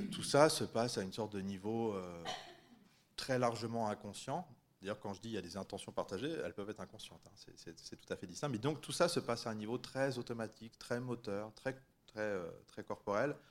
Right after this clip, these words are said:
euh, très empathique, qui fait qu'en fait, euh, on n'a pas besoin, quand on improvise ensemble, d'avoir des intentions partagées, des représentations partagées, des objectifs partagés.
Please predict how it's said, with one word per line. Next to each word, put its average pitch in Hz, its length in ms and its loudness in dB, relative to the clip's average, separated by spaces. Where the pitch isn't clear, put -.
euh, 87 140 -8
très 104 280 -6
empathique, 110 460 -4
qui - 120 -12
fait 147 120 2
qu'en 117 180 4
fait, 143 440 4
euh, 90 400 -2
on 107 100 -6
n'a 110 120 4
pas 139 180 10
besoin, 110 380 4
quand - 200 -10
on 85 320 -10
improvise 90 340 -6
ensemble, 123 300 0
d'avoir 95 520 0
des 98 160 -6
intentions 98 340 -4
partagées, 98 520 -2
des 107 100 -4
représentations 95 500 -4
partagées, 95 380 -4
des 104 180 -4
objectifs 98 380 -6
partagés. 85 400 -10